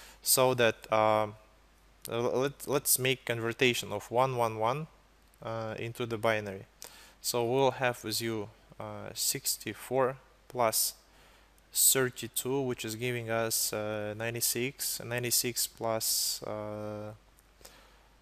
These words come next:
plus eight will give us, so let, let's calculate here. Ninety-six plus eight will give us, uh, four oh one. And, uh,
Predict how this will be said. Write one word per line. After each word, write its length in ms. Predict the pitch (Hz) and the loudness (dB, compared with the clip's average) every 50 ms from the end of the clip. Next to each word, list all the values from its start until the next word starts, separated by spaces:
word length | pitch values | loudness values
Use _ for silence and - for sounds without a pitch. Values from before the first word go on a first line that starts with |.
| _ _ _ _ _ _ _ | _ _ _ _ _ _ _
plus 600 | - 113 110 107 107 107 107 - - - - - - - | -8 -6 -4 -4 -4 -4 -2 -2 0 0 -2 -2 -4 -4
eight 540 | 110 117 113 110 110 107 - - - - - - - - _ _ _ _ _ - | -2 -2 -2 -2 -4 -6 -8 -10 -10 -10 -10 -14 -20 -20 _ _ _ _ _ -14
will 220 | 107 107 110 107 | -10 -8 -8 -8
give 280 | 107 107 113 113 113 107 | -8 -6 -4 -4 -2 0
us, 500 | 107 107 107 - - - - - - - - - | 0 0 2 2 2 2 2 0 -2 -6 -14 -18
so 220 | - - 95 104 | -14 -10 -6 -4
let, 180 | 107 107 104 - | -4 -4 -4 -4
let's 180 | 110 107 - - | -6 -4 -4 -4
calculate 480 | - 107 110 - - 107 107 107 104 | -4 -4 -6 -4 -4 -4 -4 -4 -4
here. 280 | - - 104 104 104 107 | -6 -8 -6 -6 -6 -6
Ninety-six 680 | 107 107 107 107 104 - - - 113 110 - - - | -6 -8 -8 -6 -4 -4 -4 -4 -6 -6 -4 -6 -6
plus 500 | - - - 104 107 104 - - - - - - - | -6 -8 -8 -6 -4 -2 -2 -2 -2 -4 -8 -12 -10
eight 220 | 107 107 104 101 - - - - | -8 -8 -8 -8 -10 -16 -14 -10
will 180 | 104 107 104 | -8 -8 -8
give 300 | 104 101 104 107 107 101 | -8 -8 -8 -8 -6 -6
us, 320 | 101 101 104 - - - - - - - - - - - - - _ _ _ _ _ _ | -6 -4 -4 -4 -4 -4 -8 -14 -20 -20 -20 -20 -20 -20 -20 -20 _ _ _ _ _ _
uh, 880 | - 104 101 101 101 101 101 98 98 98 98 101 98 98 98 98 95 - 113 - - - | -6 -6 -4 -4 -4 -6 -6 -8 -10 -10 -12 -12 -12 -12 -12 -12 -14 -14 -16 -18 -10 -8
four 440 | 110 110 113 113 117 117 110 - - - _ _ _ - | -6 -4 -4 -4 -4 -4 -6 -8 -12 -18 _ _ _ -6
oh 220 | 107 107 107 107 | -4 -4 -4 -4
one. 600 | 104 101 101 98 98 104 107 113 120 131 143 147 - _ _ _ _ _ _ _ _ - - _ _ _ _ _ _ _ _ _ _ _ _ _ _ - - | -6 -8 -8 -6 -4 -4 -4 -4 -4 -6 -8 -10 -12 _ _ _ _ _ _ _ _ -20 -20 _ _ _ _ _ _ _ _ _ _ _ _ _ _ -8 -6
And, 420 | 110 110 110 107 104 101 - - - - | -6 -4 -4 -6 -8 -8 -8 -10 -8 -10
uh, 300 | 104 104 104 101 101 | -10 -10 -8 -8 -8